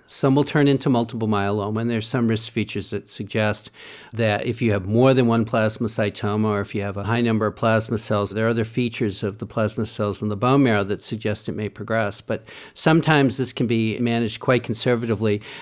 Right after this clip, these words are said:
These patients often receive bisphosphonates to help strengthen the bone because of the plasmacytoma within the bone, and they may receive bisphosphonates intermittently for one to two years following the presence of, uh, plasmacytoma, especially if they have osteopenia.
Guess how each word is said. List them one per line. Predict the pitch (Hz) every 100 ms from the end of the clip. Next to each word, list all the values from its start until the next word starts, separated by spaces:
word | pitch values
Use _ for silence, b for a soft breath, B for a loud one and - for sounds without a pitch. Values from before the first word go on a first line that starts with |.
| B
These | 143 135
patients | 165 147 - 127 - -
often | 135 131 151 127
receive | 120 113 - 127 117 110 -
bisphosphonates | 123 - 127 127 123 139 107 90 - - -
to | -
help | 107 110
strengthen | - 120 110 117
the | 107
bone | 101 107 104
because | 107 170 156
of | 143
the | 117
plasmacytoma | - 123 117 123 - 117 104 - 120 107
within | 101 101 180 196
the |
bone, | 127 113 110 107 107 B B
and | - 165
they | 165
may | 156 139
receive | 123 120 120
bisphosphonates | 113 110 - 113 110 - 117 104 98
intermittently | 117 110 120 120 127 110 104
for | -
one | 104 107
to | -
two | 107 110
years | 107 104 101 95 - -
following | - 139 135 131 113
the | 101
presence | - 104 110 95 -
of, | 101 98
uh, | 104 92
plasmacytoma, | - 117 104 110 90 95 92 - 95
especially | 90 - 160 - 127 107
if | 101 -
they | 107 98
have | 101 98
osteopenia. | 101 - 101 92 - 107 98